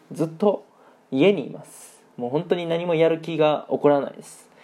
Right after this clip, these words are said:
だからもう必要事項ですよね。食事、洗濯、風呂、ストレッチ。もう本当に必要最小限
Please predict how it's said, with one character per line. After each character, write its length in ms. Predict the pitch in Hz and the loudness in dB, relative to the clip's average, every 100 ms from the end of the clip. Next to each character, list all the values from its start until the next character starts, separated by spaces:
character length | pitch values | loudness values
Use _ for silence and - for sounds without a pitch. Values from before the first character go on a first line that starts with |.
| - - - - | -20 -20 -14 -6
だ 80 | 127 | 0
か 80 | |
ら 80 | 123 | 0
も 300 | 120 120 113 | 0 -2 -2
う 20 | |
必 260 | 110 - 170 | -4 -10 -2
要 260 | 180 170 170 | 2 2 0
事 120 | 165 | -4
項 180 | 165 117 | -2 -2
で 120 | - | -2
す 100 | - | -12
よ 80 | - | -14
ね。 220 | - - - - - - - - - - - - - | -14 -18 -20 -20 -20 -20 -20 -20 -20 -20 -20 -20 -12
食 340 | - 147 156 | -4 0 0
事、 260 | 135 135 - | 0 -2 -4
洗 300 | - 131 135 | -4 -2 0
濯、 400 | 147 - 131 117 - _ _ _ _ _ _ _ _ _ _ _ _ | -2 0 -2 -2 -10 _ _ _ _ _ _ _ _ _ _ _ _
風 140 | - 143 | 2 6
呂、 280 | 131 - - _ _ _ _ _ _ _ | 6 4 -6 _ _ _ _ _ _ _
ス 80 | - | 0
ト 100 | 139 | 2
レ 80 | 135 | 2
ッ 60 | |
チ。 360 | 131 - 113 - _ _ _ _ _ - | 0 -8 -8 -10 _ _ _ _ _ -12
も 80 | 131 | -8
う 40 | |
本 180 | 143 156 | -4 -2
当 60 | 156 | -2
に 80 | 147 | -2
必 180 | - | 2
要 80 | 147 | 2
最 180 | 139 135 | 4 0
小 200 | 139 120 | 0 -2
限 180 | 113 | -2